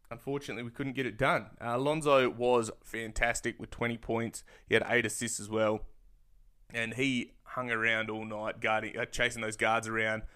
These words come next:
Uh, was very good against Chris Middleton for the most part. Steven Adams, solid with seven and thirteen, four assists, a steal and a couple of blocks, some big blocks at different times. We went a really short rotation.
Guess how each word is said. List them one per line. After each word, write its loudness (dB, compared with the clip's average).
Uh, 4
was -4
very 4
good -2
against -6
Chris -10
Middleton -4
for -10
the -6
most -4
part. -2
Steven 4
Adams, 4
solid 6
with -6
seven 2
and -8
thirteen, 2
four -2
assists, -6
a -10
steal -4
and -8
a -18
couple -4
of -10
blocks, 4
some -10
big 0
blocks 2
at -14
different -8
times. 4
We -4
went 0
a 2
really -2
short 2
rotation. 2